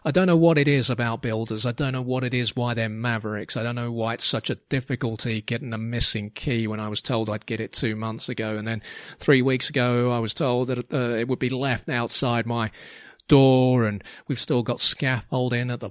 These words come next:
back of the flat, and it's just, it's draining. And, and, you know, that's where the stress started to come from, or, or build, I think, really, uh, from last summer, knowing what was coming. And it wasn't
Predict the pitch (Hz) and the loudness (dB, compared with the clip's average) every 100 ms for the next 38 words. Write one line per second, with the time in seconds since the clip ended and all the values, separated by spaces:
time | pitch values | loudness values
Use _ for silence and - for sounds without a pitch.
0 | - 123 113 - 107 98 - 117 113 98 | -8 -6 -6 -6 -8 -10 -10 -8 -6 -8
1 | 113 98 101 - - 120 101 - - - | -10 -12 -6 -6 -2 -2 2 0 0 0
2 | - - - - _ _ _ - - - | -2 -6 -16 -20 _ _ _ -20 -20 -20
3 | - - 156 - 170 156 147 110 92 - | -20 -2 2 4 4 6 4 2 -4 -6
4 | 143 131 - 143 160 - - - 147 135 | -4 -2 0 0 -2 -10 -20 0 2 4
5 | 170 - 185 160 120 - 151 135 110 - | 2 4 4 4 4 2 4 4 2 0
6 | - - - - 143 127 127 - 110 139 | -4 -6 -4 -2 0 0 0 -4 -6 -2
7 | 120 123 135 117 113 - 127 - 127 - | -2 -2 -2 -2 -2 0 2 2 0 4
8 | 147 131 117 107 101 127 120 - - 131 | 4 4 2 -2 -4 -2 -4 -6 -6 -2
9 | 123 117 113 104 311 135 117 - 160 127 | 0 0 -4 -6 -8 -6 -6 -6 -6 -4
10 | 120 117 143 113 113 127 151 151 131 113 | -2 0 0 -2 -2 2 6 6 4 2
11 | 120 - 110 - - 117 104 101 135 156 | 2 2 -4 -6 -4 -4 -2 -4 -4 -2
12 | 120 131 175 170 | 2 2 2 0